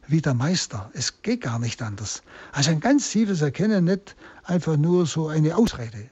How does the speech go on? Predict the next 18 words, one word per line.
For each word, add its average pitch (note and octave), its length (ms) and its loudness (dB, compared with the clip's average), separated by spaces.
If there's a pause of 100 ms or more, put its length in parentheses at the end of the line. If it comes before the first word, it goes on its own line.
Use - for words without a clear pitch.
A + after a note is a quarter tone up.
(140)
Das E3 200 -4
ist D#3+ 140 -2
mit D3 180 0
Gegnoskete C#3 640 -2
gemeint, G#2+ 420 -8
ja. C3 180 -6 (1120)
Wenn C#3 120 -4
die C3 160 -2
Welt G3 220 2
euch D#3 140 0
hasst, D#3 280 -2
dann, D3+ 160 0
äh, D#3+ 260 -4
dann C#3 300 2
wisst, - 420 0
dann C#3 140 0
erkennt, F3 800 -2 (340)
ja. D3 200 -6